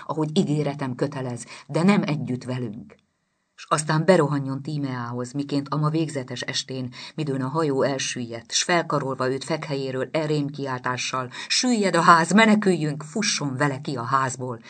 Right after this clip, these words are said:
és vigye őt olyan helyre, ahol nem őrzi senki. Ez a gondolat zúgott agyában. Így kellene most tenni.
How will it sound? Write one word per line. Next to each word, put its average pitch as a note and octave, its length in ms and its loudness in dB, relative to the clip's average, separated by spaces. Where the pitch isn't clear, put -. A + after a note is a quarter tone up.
és C#3 180 -2
vigye C3+ 300 2
őt A#2 260 -2
olyan C3 260 0
helyre, A#2+ 560 -8
ahol B2+ 260 -2
nem B2+ 240 0
őrzi G#2+ 300 -8
senki. G2+ 600 -10
Ez D#3+ 220 -2
a C3 80 -2
gondolat A#2 520 -6
zúgott A2+ 460 -12
agyában. G#2+ 800 -16
Így G#2+ 300 -4
kellene A2+ 460 -8
most G#2+ 480 -8
tenni. G#2+ 500 -14